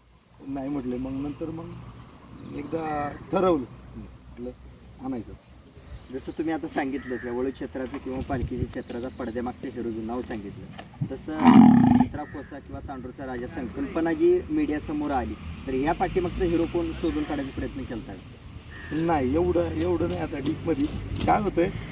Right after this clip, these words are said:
Speaker 1: अ, भाऊ, खरं सांगायचं म्हणजे आम्ही खूप लांब पडतो.
Speaker 2: बरोबर.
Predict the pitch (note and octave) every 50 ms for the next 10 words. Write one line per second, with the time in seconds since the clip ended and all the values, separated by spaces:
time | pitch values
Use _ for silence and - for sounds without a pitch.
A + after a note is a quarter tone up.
0 | - - - - - - - - - - - - - - E3+ F3 F#3 F3+ F3 G#3+
1 | G3+ - - G#3+ A3 A#3 A3+ A#3+ G#3 G#3 G#3 G#3+ G#3 A3+ A3+ G#3+ G3 F3 D#3 E3+
2 | C#3 C#3+ - - - - - - - - - - - - - - - - - -
3 | - - - - - - F#3 A3+ A#3+ B3+ - B3 G#3 - G#3+ G3+ G3 G3 F3 F3+
4 | F3+ - A#2+ - C3 A#2+ G2+ - - - - G#2 - - A#2+ A#2 A#2+ A2+ G#2